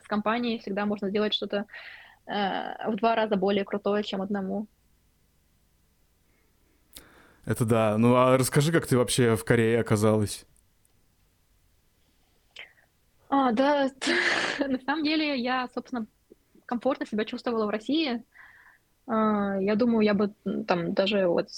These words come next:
Speaker 1: если бы не произошло того, что произошло, я бы там, наверное, была сейчас. Может быть, даже записалась у тебя в студии интервью. <laughs> А, но когда началась корона,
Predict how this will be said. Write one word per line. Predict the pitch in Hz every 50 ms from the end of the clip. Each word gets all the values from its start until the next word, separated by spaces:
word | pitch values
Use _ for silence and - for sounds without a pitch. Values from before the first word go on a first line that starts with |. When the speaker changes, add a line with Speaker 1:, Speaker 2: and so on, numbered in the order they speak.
| - -
Speaker 1:
если | 208 208 - 208
бы | 196 208
не | 208
произошло | 214 220 233 233 - 226
того, | 220 214 220 -
что | - 202
произошло, | 214 202 208 208 - 247 269
я | 247 214
бы | 214
там, | 214 202
наверное, | 196 196 202 196 196
была | 185 185 196 240 285
сейчас. | - - - - - - - - _ _ _ _ _ _ _ _ _ -
Может | 233 214
быть, | 196 180
даже | 208 214 202
записалась | 226 - - 214 214 233 226
у |
тебя | - 208 208
в | 208
студии | - - 262 269 277 262
интервью. | 247 233 214 190 190 196 190 233
<laughs> | 240 - - 277 - - 294 294 302 - - 262 254 - - - - - - - - - - - - - - - - _ - _ _ _ _ - - _ _ _ _ _ _ _
А, | - 220 220 226 226 220
но | 214 226 240 254 262 247 247 233 220 208 202 202 196 202 - _ _ _ _ _ _ _ _ _ _ _ _ _ _ _ _ _ - -
когда | 233 226 214 240
началась | 240 233 - 254 240 240
корона, | - 226 220 233 269 311 311 277 233 214 226 233